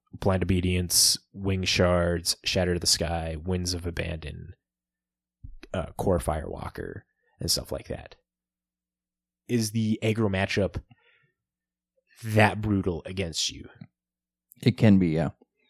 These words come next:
Speaker 2: 'Cause a lot of these aggro decks are wanting to win by turn three while you're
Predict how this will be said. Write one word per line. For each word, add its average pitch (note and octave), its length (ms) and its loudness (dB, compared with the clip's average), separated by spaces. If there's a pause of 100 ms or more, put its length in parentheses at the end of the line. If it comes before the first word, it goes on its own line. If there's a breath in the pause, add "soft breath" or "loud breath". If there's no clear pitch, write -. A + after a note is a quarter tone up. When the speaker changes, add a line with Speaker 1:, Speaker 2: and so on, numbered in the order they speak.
(320)
Speaker 2:
'Cause G#2 180 8
a G2 40 6
lot G2+ 160 6
of G2+ 60 6
these G2 140 4
aggro G2 300 2
decks F2+ 260 0
are F#2+ 60 4
wanting F#2+ 280 6
to F#2+ 60 2
win F#2 220 4
by F2+ 100 2
turn F#2 280 2
three F#2+ 380 4
while F2 340 4
you're F2+ 480 2